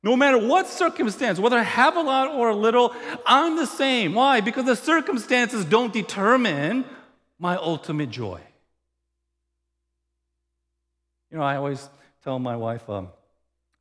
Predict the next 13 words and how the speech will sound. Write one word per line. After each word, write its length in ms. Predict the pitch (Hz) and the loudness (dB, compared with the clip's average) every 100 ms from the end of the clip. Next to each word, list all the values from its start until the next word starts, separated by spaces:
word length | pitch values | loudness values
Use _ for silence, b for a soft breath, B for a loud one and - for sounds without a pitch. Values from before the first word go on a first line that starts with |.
| _ _ _ _ _ | _ _ _ _ _
"Honey, 140 | 123 | -18
if 100 | 101 | -14
I 120 | 160 | -12
won 220 | 147 135 | -8 -8
the 80 | 117 | -8
lottery, 460 | 95 101 117 123 135 _ _ _ _ _ _ _ _ _ - | -8 -8 -8 -8 -10 _ _ _ _ _ _ _ _ _ -16
I 160 | - | -12
would 200 | 135 113 | -10 -12
be 80 | 98 | -16
so 380 | 95 - - 104 | -18 -18 -14 -14
good 260 | 87 101 90 | -12 -16 -16
with 160 | 85 | -20
it. 120 | 82 | -20